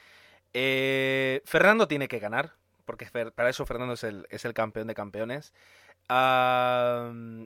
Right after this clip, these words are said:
luego voy a hablar de Vettel como segundo clasificado. Y tal vez es el momento de arriesgarme y nombrar a un tal Nico Rosberg. Iba a decir, iba a decir Hamilton, pero venga, me voy a arriesgar.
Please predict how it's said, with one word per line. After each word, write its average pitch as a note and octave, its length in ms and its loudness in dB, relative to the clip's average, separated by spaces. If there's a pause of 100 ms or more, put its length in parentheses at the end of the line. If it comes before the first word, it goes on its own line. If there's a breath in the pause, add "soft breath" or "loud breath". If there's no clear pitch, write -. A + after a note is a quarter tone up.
luego C#3+ 240 0
voy F3+ 100 4
a F3+ 40 6
hablar E3+ 260 6
de D3 160 0
Vettel D#3+ 460 -2 (340)
como A#2+ 220 -6
segundo C3+ 460 -6
clasificado. C3 680 -2 (1080 soft breath)
Y C#3 160 -12
tal E3+ 240 6
vez G3 300 6
es F#3+ 160 0
el F#3 100 2
momento F#3+ 320 2
de F#3+ 80 10
arriesgarme F3 760 0 (100)
y C3 760 -6
nombrar B2+ 380 2
a E3+ 60 4
un E3 140 -6
tal E3 280 2
Nico E3 260 -4
Rosberg. G2+ 540 -8 (220)
Iba D3 160 -2
a D3+ 40 6
decir, D3 420 -4
iba C#3 140 -2
a C#3 40 4
decir B2+ 260 -8
Hamilton, D3 460 -2
pero A#2 340 -8 (840)
venga, G#2 260 -14
me G#2+ 80 -14
voy A#2+ 100 -8
a B2+ 40 -4
arriesgar. G#2+ 440 -12